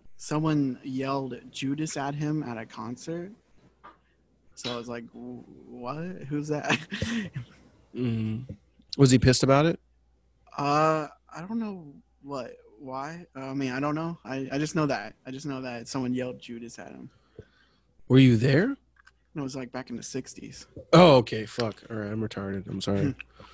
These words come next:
Speaker 2: I'm so stupid. No, yeah. Judas is just basically the betrayer of Jesus, which is the ultimate sin.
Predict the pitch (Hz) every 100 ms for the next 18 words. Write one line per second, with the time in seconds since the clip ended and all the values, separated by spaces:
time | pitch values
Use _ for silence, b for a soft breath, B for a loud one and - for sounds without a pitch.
0 | b b b b b - 120 104 - 104
1 | - 113 - _ _ b b b b b
2 | b - 165 175 175 139 127 143 156 -
3 | 123 127 - - 120 120 - 113 110 -
4 | 120 117 113 104 117 117 101 - 104 -
5 | 104 110 104 98 101 95 107 101